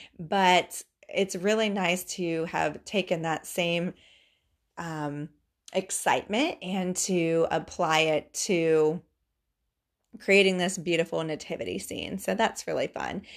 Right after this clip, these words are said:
And then the third thing that we do that's a kind of a day-to-day is we have what's called the Star from Afar.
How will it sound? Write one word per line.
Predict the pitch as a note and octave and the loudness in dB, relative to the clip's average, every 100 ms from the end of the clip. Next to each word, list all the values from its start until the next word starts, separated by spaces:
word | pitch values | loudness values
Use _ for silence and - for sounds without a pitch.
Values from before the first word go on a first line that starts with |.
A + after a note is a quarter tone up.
| - - - | -18 -20 -2
And | A3 A#3 | 0 2
then | A#3+ | 2
the | A3+ | 2
third | G#3+ D4 G4+ G#4 | 0 2 2 2
thing | A3+ F#3+ | 2 2
that | F3+ - | 0 0
we | F#3+ | 0
do | E3+ E3+ | 2 2
that's | E3 E3 | 0 -2
a | D#3 | -6
kind | - F3 | -4 -4
of | D#3+ | -2
a | |
day-to-day | D3+ D#3+ D#3+ F3 D#3 D#3 D#3 D3+ D3 D3 G#3 - - _ | 0 2 4 4 0 0 0 2 4 2 0 -8 -20 _
is | G3 F#3 E3 E3 D#3+ D#3 E3 - - | 4 6 6 4 0 -2 -8 -10 -8
we | F3+ F#3+ | -4 -4
have | - F#3 F3 E3 | -4 -4 -4 -4
what's | D#3 - | -6 -8
called | - D#3 D3+ | -6 -4 -2
the | D#3 | -4
Star | - - - D3+ D3 D#3 | -6 -6 2 4 4 4
from | D3+ | 0
Afar. | C#3+ - B2 F#2 - - | -4 -4 -4 -2 -2 -4